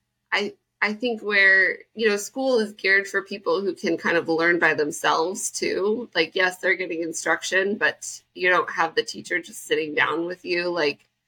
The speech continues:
trying to explain it fifteen different ways until something clicks. So I didn't, there were just some,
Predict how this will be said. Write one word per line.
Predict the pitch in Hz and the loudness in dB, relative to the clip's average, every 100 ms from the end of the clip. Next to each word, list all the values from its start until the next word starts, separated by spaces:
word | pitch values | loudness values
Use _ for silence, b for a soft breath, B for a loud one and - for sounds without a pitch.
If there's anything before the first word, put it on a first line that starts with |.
| _ _ _ _ _ | _ _ _ _ _
trying | - 170 165 | -2 -2 0
to | 160 | -4
explain | 151 - 156 165 | -8 -4 0 0
it | 165 | 0
fifteen | 170 - 170 170 | -4 -6 -4 0
different | 160 180 143 | 2 2 2
ways | 170 175 180 | 2 2 0
until | 156 - 156 | -4 -2 -2
something | 156 165 156 | -2 2 0
clicks. | 156 160 160 - - - b b _ - | 2 2 2 2 -12 -16 b b _ -20
So | - 180 | -4 2
I | 190 175 | 2 2
didn't, | 170 214 - 170 160 131 _ _ _ _ | 0 -2 0 -2 -2 -6 _ _ _ _
there | 185 190 | 0 2
were | 180 175 | 2 0
just | 190 180 - | -2 -6 0
some, | 175 160 | 2 2